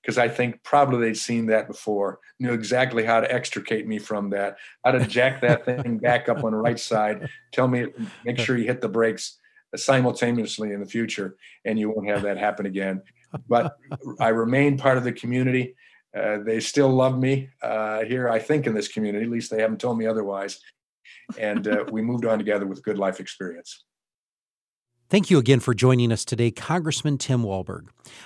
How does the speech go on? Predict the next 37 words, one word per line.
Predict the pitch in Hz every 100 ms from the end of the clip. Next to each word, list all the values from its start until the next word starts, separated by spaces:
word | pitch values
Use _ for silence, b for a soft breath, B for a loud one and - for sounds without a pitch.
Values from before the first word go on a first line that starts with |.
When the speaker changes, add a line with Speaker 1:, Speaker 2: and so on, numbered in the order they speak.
| B
Speaker 2:
Uh, | 117
next | 147 175
time | 110 151 135
on | 113
Rural | 117 135
Health | 135 123 -
Rising, | 117 127 117 156 127
we'll | 110
talk | - 156 160
about | 147 131 123
profitability. | - - 160 - 139 117 101 95 98 - b b b
Part | - 131 -
four | - 123
in | 123
our | 110
series | - 120 123 147
of | 117
the | 110
five | 139 160 -
Ps. | 151 87 - - b b b
Our | 127
guest | 127 135 139
for | -
that | 127 165
episode | 147 135 - 143 170
is | 123 117
a | 113
newly | 113 175 220 208
elected | 147 131 147 - 98 87 b
state-level | - - 147 165 - - 123 123 127
lawmaker, | 110 107 104 95 - -
so | -
be | 156 143
sure | - - 175 117 - -
to | -
tune | 139 123
in. | 95